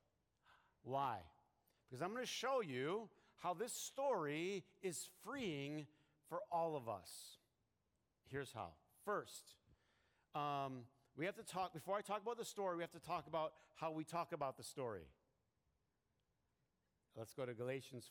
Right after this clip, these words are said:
four. Before we talk about the story, we're gonna talk about how we talk about, why, here's why. Here's why. Because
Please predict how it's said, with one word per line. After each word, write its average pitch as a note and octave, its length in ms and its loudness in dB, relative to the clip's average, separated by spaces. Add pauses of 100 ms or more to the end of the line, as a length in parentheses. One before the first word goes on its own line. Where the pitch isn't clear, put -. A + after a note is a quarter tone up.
four. A2+ 360 -2 (720)
Before F3+ 200 0
we F#3 80 2
talk A#3+ 300 2
about F#3+ 180 2
the D#3+ 80 -4
story, D#3 500 2 (260)
we're E3 80 -2
gonna D#3 60 0
talk E3 160 0
about D3+ 220 2 (100)
how F#3 220 4
we D#3 120 0
talk D#3 300 -2
about, C#3 180 -10
why, G#3+ 120 4 (100)
here's G#3 260 0
why. F3+ 220 2 (160)
Here's G3 180 0
why. B2+ 200 2 (280)
Because G#3 320 0